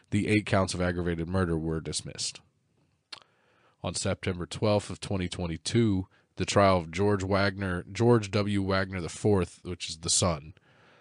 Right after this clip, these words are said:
commenced in Pike County, and in November he was sentenced to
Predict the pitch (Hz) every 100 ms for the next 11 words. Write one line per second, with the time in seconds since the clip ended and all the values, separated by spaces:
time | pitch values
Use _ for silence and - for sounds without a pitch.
0 | _ _ _ _ _ - 104 101 98 90
1 | 95 87 107 107 - 107 101 95 90 85
2 | 92 90 92 92 87 101 104 98 95 95
3 | 90 - 98 95 - 98